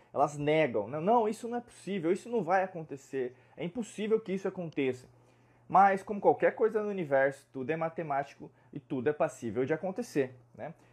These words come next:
Você pode ganhar, como você pode perder, tudo é polar. Correspondência, o que está em cima, o que está embaixo, o que está embaixo, o que está em cima. Você pode, por exemplo, ter um dia de sol, um dia de chuva. Você pode,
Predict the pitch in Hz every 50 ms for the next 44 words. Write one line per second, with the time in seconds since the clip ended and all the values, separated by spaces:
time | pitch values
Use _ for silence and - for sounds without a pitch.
0 | _ - - 117 - 170 156 - - 151 139 135 127 - 127 110 123 139 131 127
1 | 123 123 135 185 240 - - 180 165 143 147 - - - 143 127 123 - - -
2 | 139 139 135 160 160 131 120 - 110 101 123 120 - 165 175 175 190 185 147 110
3 | 98 - _ _ - 117 127 135 127 - - 175 156 147 175 175 165 147 - 120
4 | - - - 151 143 143 131 - - - 180 190 214 214 208 - - - 175 165
5 | 151 170 156 156 - - - - 147 135 143 156 165 165 - - - - 160 151
6 | - - 175 175 151 110 - - _ - _ _ - - - 120 117 - 151 -
7 | - 160 147 143 147 139 147 - - 147 135 139 127 135 135 135 135 - 139 135
8 | - 147 139 139 131 110 127 123 120 - - - - 214 233 247 247 240 - _
9 | _ 151 127 123 110 113 113 113 120 120 120 110 123 120 - 233 233 202 123 117
10 | 95 - - - - - - _ - 127 117 - 139 - - 135 139 139 131 120
11 | 143 139 135 131 -